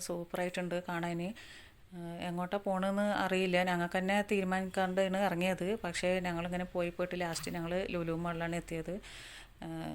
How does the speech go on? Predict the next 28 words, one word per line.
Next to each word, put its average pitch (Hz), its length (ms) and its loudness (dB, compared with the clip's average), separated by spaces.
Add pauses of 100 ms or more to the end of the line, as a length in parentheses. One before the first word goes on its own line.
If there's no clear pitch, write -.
എവിടെയെങ്കിലും 165 360 -2
ഒന്ന് 175 120 -2
പോകണ്ടേന്ന് 170 420 -2
വിചാരിച്ചിട്ട് 170 340 -4
അങ്ങനെ 165 240 -2
ഞങ്ങൾ 170 240 -4
ലുലു 165 280 -2
മാളിൽ 160 320 -2
പോയി. 165 220 -6 (400)
അവിടെ 151 240 -8
പോയപ്പോൾ 185 300 0
ഭയങ്കര 175 480 0
തിരക്കായിരുന്നു. 170 600 0 (320)
പെരുന്നാൾ 170 380 -6
രാവായതുകൊണ്ട് 180 600 -2
ഒന്നും 170 180 -2
കൂടി 165 220 -4
തിരക്ക് 175 280 -2
കൂടിയിട്ടുണ്ട്. 170 540 -2 (600)
കാർ 170 300 -2
പാർക്കിങ്ങിനൊന്നും 180 680 -4
സ്ഥലമൊന്നും 175 540 -4
ഉണ്ടായിരുന്നില്ല. 170 500 -2 (1200)
ഒരു 202 160 -2
ഗ്യാപ്പ് 202 520 2
കിട്ടിയപ്പോൾ 226 600 4
അവിടെ 208 320 4
കാർ 190 260 2